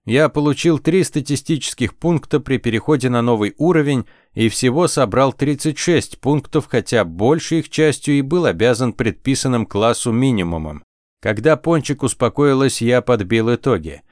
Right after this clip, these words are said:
Сила десять, плюс три ножное кольцо, итого тринадцать, плюс три при сформированной рукавице. Интеллект пять. Телосложение десять, плюс четыре рубаха, плюс один кольцо, плюс два трусы боксеры,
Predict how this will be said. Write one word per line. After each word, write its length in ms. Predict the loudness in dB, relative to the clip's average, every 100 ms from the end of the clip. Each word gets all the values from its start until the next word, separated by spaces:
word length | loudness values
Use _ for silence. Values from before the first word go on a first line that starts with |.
| _ _ -10
Сила 360 | 0 2 4 2
десять, 580 | 2 0 2 -4 -6
плюс 320 | -2 0 0 0
три 220 | 0 2
ножное 400 | 0 0 0 0
кольцо, 540 | 0 -2 -2 0 0
итого 360 | 2 0 2 0
тринадцать, 840 | 0 -2 0 0 0 -2 -6 -6
плюс 320 | -2 0 0
три 260 | -2 0 0
при 240 | 0 -2
сформированной 840 | -2 -2 -2 0 2 2 2 2 2
рукавице. 800 | 0 0 0 0 -4 -8 -8 -10 _ _
Интеллект 720 | 0 2 4 2 2 0 -4
пять. 480 | -4 -2 -2 -4 -16 _ _
Телосложение 760 | -2 0 2 2 2 2 2 2
десять, 600 | 2 2 2 0 -2 -4
плюс 240 | -2 -2
четыре 420 | 0 -2 0 2 2
рубаха, 520 | 0 2 2 2 -2
плюс 280 | -2 -2 -2
один 280 | 0 -2
кольцо, 480 | 0 -2 -2 0 -2
плюс 260 | 0 -2 -2
два 300 | -2 0 0
трусы 380 | 0 -4 -2 -2
боксеры, 720 | -2 -2 -2 0 0 -2